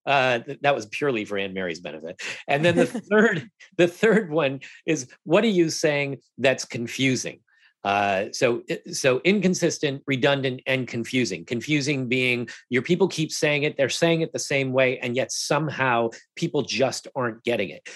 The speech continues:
Speaker 1: Start by making, as, as Anne Mary pointed out, a, a table of contents, list out all the things that you would put in that book that solves those three issues. And then you can start on that blogging process.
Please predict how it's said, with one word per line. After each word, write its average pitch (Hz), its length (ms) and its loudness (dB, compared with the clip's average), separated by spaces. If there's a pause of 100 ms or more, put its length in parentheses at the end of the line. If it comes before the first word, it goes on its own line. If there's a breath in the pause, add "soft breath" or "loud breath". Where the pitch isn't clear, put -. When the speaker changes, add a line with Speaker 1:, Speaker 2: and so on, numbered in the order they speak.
(480 loud breath)
Speaker 1:
Start 240 600 2
by 156 260 2
making, 160 500 0
as, 120 240 -4
as 127 120 0
Anne 131 160 0
Mary 151 220 2
pointed 139 340 -2
out, 170 200 4
a, 139 100 -2
a 135 80 -6
table 160 380 -2
of 123 100 -4
contents, 151 580 -2
list 175 360 2
out 160 260 0
all 185 320 4
the 175 100 -4
things 180 420 -2
that 139 100 -8
you 160 160 2
would 147 180 -2
put 185 180 0
in 165 120 2
that 131 260 -6
book 175 260 2
that 131 140 -4
solves 156 640 2
those 135 440 0 (120)
three 143 320 -4
issues. 92 580 -4 (300 loud breath)
And 110 240 -4
then 160 380 4
you 139 100 -2
can 135 140 -8
start 143 260 2
on 135 100 2
that 131 220 -4
blogging 127 420 0
process. 87 600 -6